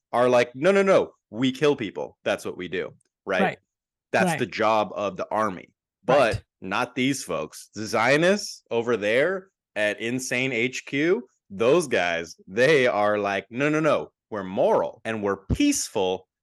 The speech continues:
Speaker 1: and it's for defense. And if you say anything otherwise,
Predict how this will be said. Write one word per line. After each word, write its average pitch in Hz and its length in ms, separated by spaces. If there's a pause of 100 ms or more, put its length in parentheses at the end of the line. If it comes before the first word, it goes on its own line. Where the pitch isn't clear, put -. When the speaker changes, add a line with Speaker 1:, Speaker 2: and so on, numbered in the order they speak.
(120)
Speaker 1:
and 127 160
it's 131 200
for 160 380
defense. 131 800
And 117 100
if 117 160
you 147 220
say 170 240
anything 127 480
otherwise, 95 800